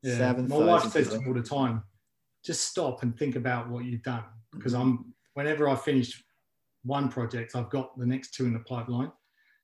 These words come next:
Speaker 1: It's, um, it's just the way I am, unfortunately. It's, <laughs> yeah.
Speaker 2: Is there no days off?
Speaker 1: No, very rarely.
Speaker 2: <laughs>
Speaker 1: But look, I'm blessed. I've got great, I've got great support from my family. I've got a great team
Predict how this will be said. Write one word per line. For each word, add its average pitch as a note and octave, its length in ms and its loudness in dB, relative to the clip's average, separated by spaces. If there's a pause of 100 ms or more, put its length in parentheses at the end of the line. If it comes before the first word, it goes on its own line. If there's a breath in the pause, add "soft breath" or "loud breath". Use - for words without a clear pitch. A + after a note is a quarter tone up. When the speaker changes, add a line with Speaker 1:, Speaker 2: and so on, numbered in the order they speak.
(160)
Speaker 1:
It's, B2 260 -6
um, A#2 460 0
it's C3 120 -6
just C3 200 2
the B2+ 80 -4
way A#2 100 0
I A2+ 180 -2
am, A#2 220 0
unfortunately. A#2+ 720 -4
It's, A#2 180 -10
<laughs> - 1400 -12
yeah. A#2+ 160 0
Speaker 2:
Is C#3 120 6
there D3 120 8
no C#3 200 8
days C3 320 6
off? C3 340 2 (580 loud breath)
Speaker 1:
No, C3 400 2 (160)
very C3 220 4
rarely. A#2 400 0 (140)
Speaker 2:
<laughs> - 760 -6 (300)
Speaker 1:
But C#3+ 380 2
look, D#3 140 4
I'm C#3 140 -2
blessed. C#3 300 0
I've A#2+ 120 0
got C3+ 180 -2
great, C#3 200 2 (140)
I've C#3 120 -2
got C#3+ 140 2
great C#3+ 220 2
support C#3+ 360 -2
from A#2+ 120 -2
my A#2 60 -6
family. C3 420 4
I've A#2+ 140 -4
got A#2 120 -6
a A2 60 -6
great B2+ 400 -2
team B2 420 2